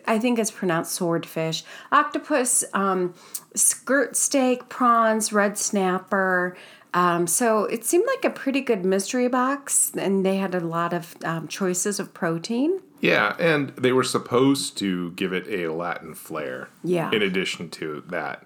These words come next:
Speaker 2: And so I guess in the pantry, there was a table of Latin ingredients
Speaker 1: Yeah,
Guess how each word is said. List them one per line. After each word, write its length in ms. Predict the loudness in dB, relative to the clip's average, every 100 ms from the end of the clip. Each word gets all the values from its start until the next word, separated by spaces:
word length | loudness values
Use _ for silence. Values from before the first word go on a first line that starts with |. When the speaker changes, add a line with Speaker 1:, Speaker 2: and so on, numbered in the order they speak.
| -12
Speaker 2:
And 200 | -8 -4
so 240 | 0 0
I 80 | 0
guess 400 | 0 -2 -2 -10 _
in 220 | -4 0
the 380 | 0 0 -2 -4 -14 -20 _ -8
pantry, 480 | -4 -2 -4 -6
there 140 | -6 -6
was 160 | -6
a 60 | -8
table 440 | -6 -6 -4 -4
of 160 | -6 -12
Latin 440 | -10 -6 -6 -8
ingredients 800 | -12 -10 -10 -10 -10 -14 -16 -18 -4
Speaker 1:
Yeah, 320 | -2 -2